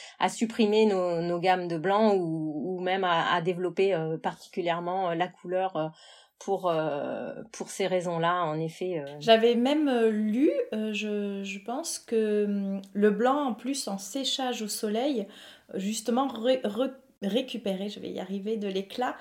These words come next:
Speaker 2: euh, alors que la couleur peut avoir tendance à se délaver au soleil. Euh, donc, effectivement, qui est très pratique parce que, euh, bah, je pense qu'on est nombreux aussi à essayer au maximum, dès qu'on le peut, faire sécher tout le linge de lit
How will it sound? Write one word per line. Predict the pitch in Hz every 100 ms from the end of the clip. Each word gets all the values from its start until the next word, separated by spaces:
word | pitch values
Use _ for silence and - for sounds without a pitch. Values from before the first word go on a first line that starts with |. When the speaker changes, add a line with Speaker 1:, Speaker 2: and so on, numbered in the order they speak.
| - - - -
Speaker 2:
euh, | 202 196 196 -
alors | 208 208
que | 214
la | 208
couleur | 208 233 240 240
peut | 220
avoir | 190 196 196
tendance | 214 220 214
à | 190
se | 190
délaver | 190 196 214 196 196 208
au | 196
soleil. | - 196 214 285 330 - - - 196
Euh, | 196 190 190 185 185
donc, | 208 208 -
effectivement, | 240 240 240 - 247 294 302
qui | - 226
est | 208
très | - 233
pratique | - 220 220 277 277 -
parce | 208 202
que, | - 247
euh, | 254 240 214 202 190 190 - - -
bah, | 180
je | 185
pense | 226 226
qu'on | 208
est | 185
nombreux | 208 226 233
aussi | 226 208 - 226
à | 160 160 -
essayer | 196 208 220 214 202
au |
maximum, | 214 214 - 220 214 202
dès | 196
qu'on | - 202 196 185 196
le | 196
peut, | 196 196
faire | 190 170
sécher | - 185 - 196
tout | 196 190
le | 185
linge | 196 202 190
de | 190
lit | 190 196 196